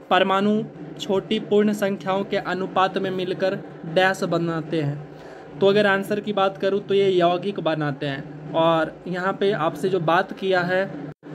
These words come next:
पूर्ण संख्याओं के अनुपात में बोला है, तो ये मिलके यौगिक बनाते हैं,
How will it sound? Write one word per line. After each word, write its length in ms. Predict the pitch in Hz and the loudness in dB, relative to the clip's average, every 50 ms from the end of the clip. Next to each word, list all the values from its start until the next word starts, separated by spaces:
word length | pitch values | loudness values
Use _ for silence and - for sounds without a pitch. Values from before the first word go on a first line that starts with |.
| - - - - - - - - - - - - - - - - - - | -12 -10 -10 -10 -10 -10 -10 -12 -10 -8 -8 -6 -6 -6 -8 -6 2 4
पूर्ण 340 | 214 208 214 220 220 220 | 4 6 6 4 2 0
संख्याओं 580 | 214 - - 196 208 202 202 190 196 196 202 208 | 0 0 0 0 0 0 -2 -2 -2 0 0 0
के 120 | 202 202 | 0 2
अनुपात 540 | 190 190 190 190 180 - 196 185 190 190 - | 2 2 2 -2 -2 0 2 2 2 0 0
में 200 | 190 190 185 180 | -2 -2 -2 0
बोला 280 | 180 180 180 180 180 180 | 2 2 2 4 2 2
है, 140 | 180 190 185 | 2 0 -2
तो 160 | - - 170 | -2 0 0
ये 100 | 170 175 | 0 0
मिलके 420 | 175 175 185 190 190 185 196 185 | 0 0 -2 -2 -2 0 0 2
यौगिक 400 | 165 156 156 156 156 175 196 190 | 4 4 4 4 2 0 -2 -2
बनाते 460 | 196 180 180 180 175 175 175 175 190 | -2 -2 0 0 0 -2 -2 -4 -4
हैं, 280 | 190 185 190 202 208 | -4 -4 -4 -6 -8